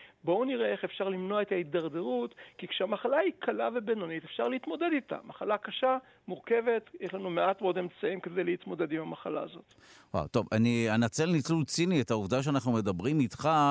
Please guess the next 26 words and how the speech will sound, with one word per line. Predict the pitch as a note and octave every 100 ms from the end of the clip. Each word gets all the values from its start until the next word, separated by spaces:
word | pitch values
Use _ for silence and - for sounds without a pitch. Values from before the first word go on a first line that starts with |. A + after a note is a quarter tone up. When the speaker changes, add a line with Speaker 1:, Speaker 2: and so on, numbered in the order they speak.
| C#3+ C#3+
Speaker 2:
כי | A2+
אני | F#2
יודע | F#2+ A2 C3
שאתה | B2 A#2
גם | A2+ A2+
החוקר | G2+ A2 - B2+
הראשי | C3+ B2 G#2 - C#3+ C#3
במחקר | B2 G#2+ G2 C3 B2
של | C3
החיסון | A2+ A2+ D#3+
הישראלי. | E3+ B2+ B2 E3 D#3+
הנה, | E2+ D#2
אנחנו | - F#2
מדברים | D#2+ E2 G#2+
על | G2
חיסונים. | A2 - A2+ D#3 D3 - - - G#2+
החיסון | G#2 D3 D3
הישראלי | B2+ B2 A#2 D#3+
מפני | C#3+ C#3 C3+
קורונה, | C#3 A2 G3+ F#3+ C3+
והיינו | G#2+ A#2 D#3
שמחים, | - E3+ - - D#3+ D#3
אה, | D3
לקבל | C3 B2+ A#2+ D#3+
עדכון | D3+ A#2 - D#3+ F#3
מבפנים | D3+ B2+ - F#3